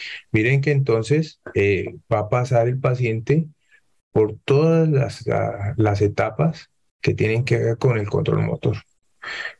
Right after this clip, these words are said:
Ejercicios en cama, sedente, bipedestación, transferencias, marcha y luego la distancia de la marcha,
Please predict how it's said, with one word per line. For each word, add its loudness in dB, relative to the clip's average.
Ejercicios 4
en 2
cama, -2
sedente, 0
bipedestación, 0
transferencias, 0
marcha 2
y 2
luego 4
la 0
distancia 0
de 4
la 0
marcha, 2